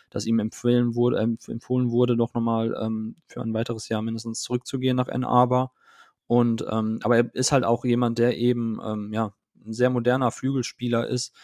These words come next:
Ähm, ich weiß gar nicht, ob er auch so um six eight groß ist. Er kann aber auch werfen, kann den Ball auf den Boden setzen, kann passen, kann zum Korb ziehen, äh, ist in der, ist in der Verteidigung, ähm, variabel einsetzbar. Das macht ihn schon per se eigentlich zum sehr interessanten, ähm,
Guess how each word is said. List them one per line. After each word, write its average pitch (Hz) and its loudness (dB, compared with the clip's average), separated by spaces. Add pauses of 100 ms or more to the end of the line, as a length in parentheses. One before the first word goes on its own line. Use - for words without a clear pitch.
(320)
Ähm, 107 -4
ich 107 -10
weiß 117 0
gar 117 -4
nicht, 110 -2
ob 107 -2
er 80 -4
auch 113 -2
so 117 -4
um 120 -6
six - -8
eight 143 0
groß - -4
ist. 123 -4
Er 127 -4
kann 123 0
aber 120 2
auch 120 -2
werfen, 123 0
kann 120 -8
den 117 -4
Ball 120 0
auf 110 -6
den 120 -8
Boden 127 -2
setzen, 123 -4
kann 113 -6
passen, 123 -6 (480)
kann 123 -6
zum 139 -6
Korb 135 0
ziehen, 127 -4
äh, 113 -4
ist - -4
in 127 -2
der, 123 2
ist 127 -8
in 135 -2
der 127 -2
Verteidigung, 127 -2
ähm, 120 -4
variabel 123 2
einsetzbar. 123 -4 (320)
Das - -4
macht 127 2
ihn 123 -4
schon 120 -2
per 120 4
se 120 2
eigentlich 110 -4
zum 113 -6
sehr 117 0
interessanten, 117 -4
ähm, 110 -6